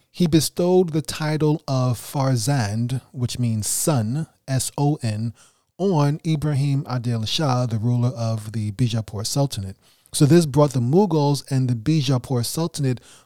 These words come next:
much closer together, which pretty much put the Bijapur Sultanate and Ibrahim Adil Shah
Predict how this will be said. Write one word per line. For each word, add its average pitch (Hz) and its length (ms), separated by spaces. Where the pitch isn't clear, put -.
much 127 460
closer 135 560
together, 110 640
which 123 240
pretty 196 260
much 147 280
put 160 300
the 139 140
Bijapur 143 500
Sultanate 143 680
and 127 140
Ibrahim 131 440
Adil 117 300
Shah 139 380